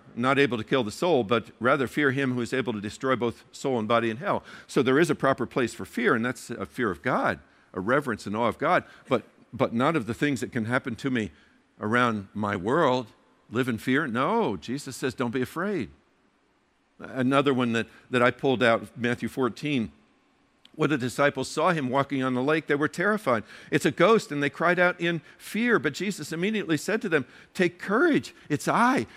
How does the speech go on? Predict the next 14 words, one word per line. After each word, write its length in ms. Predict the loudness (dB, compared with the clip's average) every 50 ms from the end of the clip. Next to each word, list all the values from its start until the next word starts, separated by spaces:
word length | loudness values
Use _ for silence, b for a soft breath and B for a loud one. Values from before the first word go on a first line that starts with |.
| B B -10
Do 180 | -4 -2 0 0
not 120 | 0 -2
be 100 | -2 -2
afraid." 680 | -2 -2 -4 -4 -2 -2 0 0 0 0 -2 -2 -4 -6 -8 -16 _ _ _ _ _ _ _ _ _ _ _ _ _ _ _ _ _
Does 80 | -16
he 60 | -10 -8
want 160 | -6 -4 -4
me 60 | -2
to 60 | -2
live 120 | -2 -2 -4
in 80 | -6
fear? 340 | -8 -8 -6 -6 -4 -4 -4
No. 640 | -4 -4 -4 -4 -4 -6 -8 -8 -10 -10 -12 -14 -16 _ _ _ _ _ _ _ _ _ _ _ _ _ _ _ _ -14
No, 520 | -10 -8 -8 -6 -6 -6 -6 -6 -8 -10